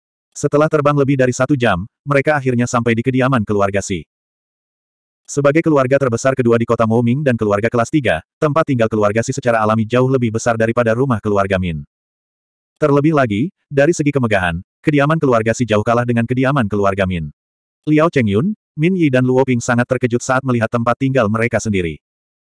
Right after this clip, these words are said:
Terutama Luo Ping. Meskipun dia selalu tenang, dia tidak bisa menahan diri untuk tidak berseru kagum pada saat ini. Bagaimanapun,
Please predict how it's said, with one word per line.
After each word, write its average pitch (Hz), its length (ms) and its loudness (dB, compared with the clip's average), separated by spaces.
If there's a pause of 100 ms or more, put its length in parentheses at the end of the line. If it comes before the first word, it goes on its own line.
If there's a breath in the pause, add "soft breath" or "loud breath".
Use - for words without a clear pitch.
(320)
Terutama 147 400 2
Luo 147 240 2
Ping. 87 240 -6 (160)
Meskipun 156 480 0
dia 143 160 2
selalu 120 240 2
tenang, 117 320 0 (160)
dia 131 240 0
tidak 131 160 0
bisa 127 160 -2
menahan 110 240 0
diri 117 160 0
untuk 123 240 -2
tidak 131 240 0
berseru 127 240 -2
kagum 117 240 0
pada 123 320 0
saat 101 240 -4
ini. 82 240 -6 (560)
Bagaimanapun, 139 720 2